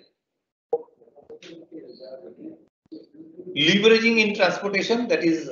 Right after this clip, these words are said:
uh, analytics, integration, networking, information,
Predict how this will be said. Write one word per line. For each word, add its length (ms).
uh, 720
analytics, 800
integration, 960
networking, 840
information, 800